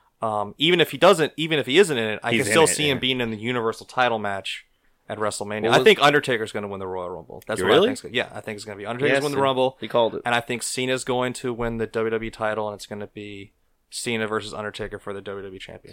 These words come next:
Speaker 3: Did you see the Undertaker's special, like, name plate, like, come up and smoke on the screen?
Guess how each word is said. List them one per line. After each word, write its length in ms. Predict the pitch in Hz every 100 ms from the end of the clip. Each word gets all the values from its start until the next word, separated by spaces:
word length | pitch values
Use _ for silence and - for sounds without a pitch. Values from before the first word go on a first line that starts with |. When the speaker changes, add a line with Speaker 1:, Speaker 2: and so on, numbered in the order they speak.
| 120
Speaker 3:
Did 20 |
you 60 | 120
see 120 | 123
the 140 | 120 95
Undertaker's 580 | 104 104 110 - 101 -
special, 640 | - 101 101 - 110 107
like, 280 | 101 - - _ - _ _
name 500 | 107 104 101 107 110 - _ _
plate, 280 | 117 110 -
like, 160 | 110 -
come 200 | - 110
up 160 | 110 _
and 80 | -
smoke 420 | - 107 113 -
on 80 | 117
the 60 | 120
screen? 340 | - 117 120